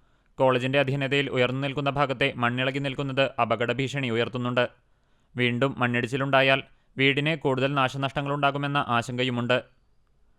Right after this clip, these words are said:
രണ്ടായിരത്തി പതിനെട്ടിൽ പ്രളയകാലത്ത് സമാനമായ രീതിയിൽ മണ്ണിടിച്ചിൽ ഉണ്ടായതിനെ തുടർന്ന് സമീപവാസിയായ ഗീത വില്ലേജ് അധികൃതർക്ക് പരാതി നൽകിയിരുന്നുവെങ്കിലും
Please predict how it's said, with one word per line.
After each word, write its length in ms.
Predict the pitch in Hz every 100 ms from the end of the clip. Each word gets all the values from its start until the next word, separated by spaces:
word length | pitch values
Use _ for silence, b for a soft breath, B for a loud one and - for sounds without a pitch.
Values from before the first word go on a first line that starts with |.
| _ _
രണ്ടായിരത്തി 460 | - 139 143 143 156
പതിനെട്ടിൽ 440 | 160 165 156 165
പ്രളയകാലത്ത് 720 | 143 131 127 131 147 143 151 135
സമാനമായ 580 | 131 123 123 127 139 139
രീതിയിൽ 340 | 143 139 139
മണ്ണിടിച്ചിൽ 520 | 120 120 120 120 135 135
ഉണ്ടായതിനെ 400 | 135 131 135 131
തുടർന്ന് 380 | 139 131 135 135 b b b -
സമീപവാസിയായ 920 | 127 127 127 139 147 135 151 143 147
ഗീത 280 | 123 117 117 131 - b b -
വില്ലേജ് 300 | 123 131 135
അധികൃതർക്ക് 520 | 143 147 151 139 151
പരാതി 360 | 127 127 120 127
നൽകിയിരുന്നുവെങ്കിലും 760 | 139 131 135 135 135 131 104